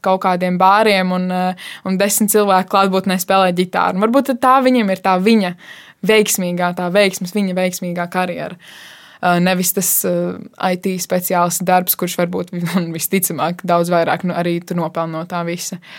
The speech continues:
Tāpēc es domāju, ka tas katram cilvēkam ir idu-, individuāli.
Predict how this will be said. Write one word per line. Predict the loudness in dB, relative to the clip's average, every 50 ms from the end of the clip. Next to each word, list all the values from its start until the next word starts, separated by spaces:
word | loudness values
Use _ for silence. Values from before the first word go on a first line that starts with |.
| -20 -20 -20 -20 _ _ _ _ -10
Tāpēc | -4 0 0 0 2 2
es | 2
domāju, | 2 4 2 2 0
ka | -2
tas | -6 -4
katram | -2 -2 0 0 -2 -2 0
cilvēkam | 0 0 0 0 -2 -4 -6
ir | -6 -6
idu-, | -8 -10 -12 -16 _ -10
individuāli. | -8 -6 -6 -6 -6 -8 -10 -10 -8 -8 -8 -8 -10 -10 -14